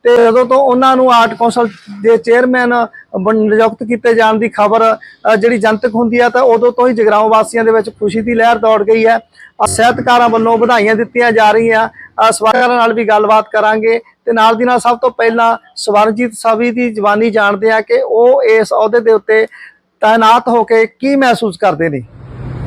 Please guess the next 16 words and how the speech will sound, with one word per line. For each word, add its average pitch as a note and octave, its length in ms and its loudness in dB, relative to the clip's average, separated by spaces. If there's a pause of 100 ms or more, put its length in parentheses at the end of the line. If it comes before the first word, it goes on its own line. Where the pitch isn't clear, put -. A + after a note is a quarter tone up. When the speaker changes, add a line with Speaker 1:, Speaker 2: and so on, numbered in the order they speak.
(580)
Speaker 2:
ਪੰਜਾਬ C#3 320 -2
ਆਰਟ D3 120 -2
ਕੌਂਸਲ C#3 540 -6
ਦੀ, C3 400 -4
ਅ, B2+ 40 -6 (1900)
ਨਿਯੁਕਤੀ B2 580 -4 (340)
ਮਾਨ A2 240 -6
ਸਾਹਿਬ B2 320 -6
ਵੱਲੋਂ A#2 220 -4
ਕੀਤੀ - 340 -10
ਗਈ A#2+ 200 -6
ਆ C3 80 -6 (1300)
ਤੇ A2+ 40 -6
ਮੈਂ G#2 500 -6 (220)
ਉਹਨਾਂ A#2 220 -8
ਦਾ G#2 280 -6